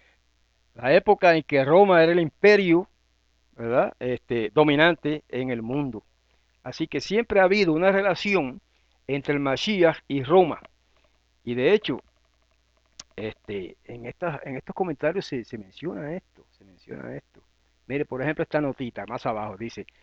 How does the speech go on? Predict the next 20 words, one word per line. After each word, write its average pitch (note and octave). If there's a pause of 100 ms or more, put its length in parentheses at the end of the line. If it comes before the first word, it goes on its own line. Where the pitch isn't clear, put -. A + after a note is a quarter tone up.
(220)
"La A#2+
llegada C#3+
del F#3+
Mesías F#3
lo D#3
encontrará D3+
en F#3
la D3
cima F3+
de E3
su -
poder, C3+ (400)
pero B2
no C3+
tardará D3
en C3+
precipitarse C3
en A2+
los A2+
abismos A#2+